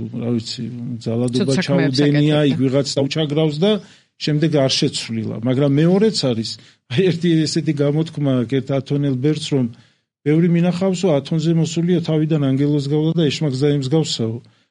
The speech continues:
Speaker 1: და ბევრი მინახავსო, ისეთიცო, რომელიცო, თავიდან ეშმაკს გავდაო და ბოლოს ანგელოზს დაემსგავსაო.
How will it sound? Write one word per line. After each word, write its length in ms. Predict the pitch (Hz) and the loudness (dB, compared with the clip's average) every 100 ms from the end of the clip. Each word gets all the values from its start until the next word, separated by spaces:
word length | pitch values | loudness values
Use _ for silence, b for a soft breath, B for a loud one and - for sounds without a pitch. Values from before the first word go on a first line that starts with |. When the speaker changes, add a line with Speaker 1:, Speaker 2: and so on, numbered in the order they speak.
| _ - | _ -8
Speaker 1:
და 80 | 127 | 0
ბევრი 280 | 147 160 | 2 4
მინახავსო, 560 | 175 170 185 196 190 180 | 2 2 2 0 0 0
ისეთიცო, 540 | 143 - 170 175 180 | 0 0 -2 -2 0
რომელიცო, 480 | 165 143 156 165 170 | 0 2 2 0 0
თავიდან 420 | 165 165 165 170 147 | -2 0 2 2 2
ეშმაკს 420 | 135 - 160 151 | 0 -2 -2 0
გავდაო 400 | 185 214 147 127 | 2 4 2 2
და 140 | 117 135 | 0 2
ბოლოს 300 | 147 156 143 | 2 2 2
ანგელოზს 420 | 139 147 147 135 | 0 0 0 0
დაემსგავსაო. 720 | 147 139 123 135 120 - 95 | 2 0 0 -2 -2 -4 -12